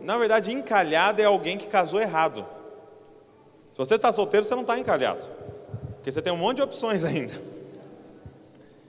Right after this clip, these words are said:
Então, essa mensagem que eu vou pregar, eu quero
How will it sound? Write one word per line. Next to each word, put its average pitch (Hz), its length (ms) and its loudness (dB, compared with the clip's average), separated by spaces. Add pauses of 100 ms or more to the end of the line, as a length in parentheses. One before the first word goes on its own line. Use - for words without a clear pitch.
(680)
Então, 170 480 6 (380)
essa 226 580 6
mensagem 147 460 2
que - 40 -12
eu 127 40 -6
vou 127 100 2
pregar, 123 480 4 (840)
eu 139 120 2
quero 185 240 6